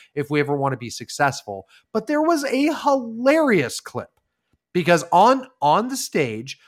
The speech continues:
was Mark Kelly, the Democrat candidate, um, Blake Masters for the G O P,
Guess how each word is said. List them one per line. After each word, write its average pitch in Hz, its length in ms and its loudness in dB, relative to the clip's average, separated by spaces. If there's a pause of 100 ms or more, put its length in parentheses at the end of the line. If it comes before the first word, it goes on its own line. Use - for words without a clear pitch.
(120)
was 135 240 -4
Mark 123 460 -4
Kelly, 170 420 -2
the 151 140 -10
Democrat 139 560 -4
candidate, 117 540 -8 (400)
um, 120 400 0 (320)
Blake 156 320 0
Masters 143 540 -2
for 135 280 -4
the 123 80 -4
G 127 220 -2
O 123 80 2
P, 120 400 -6